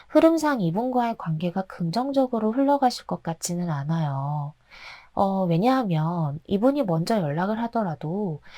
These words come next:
약간 떠보는 식의 연락을 해오실 수 있어요. 여러분이 아직도 본인에 대한 마음이 남아있는지,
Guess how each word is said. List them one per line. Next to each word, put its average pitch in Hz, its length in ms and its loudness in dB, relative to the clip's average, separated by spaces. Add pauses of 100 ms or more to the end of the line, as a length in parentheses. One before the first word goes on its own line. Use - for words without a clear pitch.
(160)
약간 190 300 -2
떠보는 370 460 4
식의 254 260 0
연락을 165 400 0
해오실 185 340 -2
수 - 140 -8
있어요. 135 800 -6 (680)
여러분이 233 420 6
아직도 202 460 -2
본인에 220 420 -4
대한 196 260 -4
마음이 156 300 -2
남아있는지, 165 1160 -4